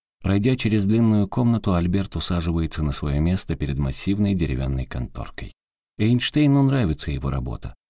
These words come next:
Она разнообразна и заставляет думать. Сегодня ему надо рассмотреть две заявки. Одна на пишущую машинку, другая на камеру. Вторую он практически сразу отклоняет.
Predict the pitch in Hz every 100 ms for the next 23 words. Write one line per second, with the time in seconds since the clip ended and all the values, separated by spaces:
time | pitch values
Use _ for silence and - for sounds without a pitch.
0 | _ 90 101 98 98 87 87 82 90 113
1 | 120 113 90 76 76 71 76 76 65 57
2 | 55 52 - _ _ - - 92 104 117
3 | 120 123 110 107 110 110 101 98 90 98
4 | 90 90 90 80 76 62 - - - 82
5 | 78 82 85 78 73 71 85 - - 76
6 | 71 67 - 123 127 131 - _ - 104
7 | 127 151 151 131 113 - 67 60 58 55
8 | _ _ - - 92 98 98 90 90 85
9 | - 87 - 78 - 78 76 71 - 76
10 | 69 60 53